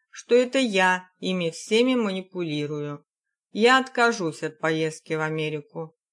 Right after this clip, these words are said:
Лучше потрачу заработанные с таким трудом деньги на свое обучение». «Я, конечно, не вправе тебе советовать», сказал Дмитрий. Но знаешь, ты и так хороший манипулятор.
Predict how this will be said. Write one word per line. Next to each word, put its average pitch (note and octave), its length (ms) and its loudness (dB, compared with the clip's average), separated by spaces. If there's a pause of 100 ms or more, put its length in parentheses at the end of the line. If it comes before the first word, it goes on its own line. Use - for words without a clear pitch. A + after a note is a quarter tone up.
Лучше G#3 420 0
потрачу F3+ 640 -2
заработанные E3+ 800 -4
с E3 100 -12
таким E3+ 440 -6
трудом D#3 460 -6
деньги G3+ 580 0 (240)
на F3 180 -4
свое D#3+ 600 -2
обучение». D#3 920 -4 (280)
«Я, C4 260 4
конечно, C4 580 2
не B3+ 160 2
вправе E3 480 0
тебе D#3 300 -4
советовать», D#3 800 -4
сказал F3+ 520 0
Дмитрий. D#3 680 -4 (260)
Но A3 220 0
знаешь, G3+ 640 0 (260)
ты B3 200 2
и C4+ 100 -8
так G3 280 2
хороший A3 500 0
манипулятор. F3+ 840 -4